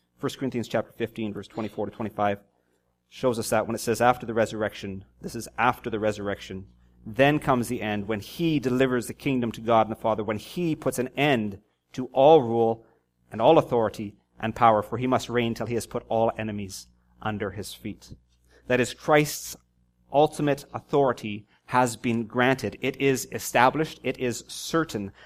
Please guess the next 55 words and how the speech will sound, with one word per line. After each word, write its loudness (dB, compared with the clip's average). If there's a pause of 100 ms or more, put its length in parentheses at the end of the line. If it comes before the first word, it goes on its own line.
(100)
However, 4
Christ 4
is 0
not 2
yet -2
enforcing -2
it. -6 (300)
He 2
is 4
not 6
yet 2
causing 4
every 0
knee -2
to -16
bow 2
and -4
every -2
tongue -4
to -18
confess -4
that -10
Jesus -8
Christ -2
is -8
Lord. 0 (400)
That 2 (320)
is -4
yet -2
to -20
come. 2 (680)
Nor 4
are 8
all 4
those 0
placed 2
under 2
the 0
authority, 0
all 2
of -2
those -2
things -2
placed 0
under 0
the -4
authority -2
of -2
mankind, 0
as -6
some -2
would -2
like 0
to -16
think. -2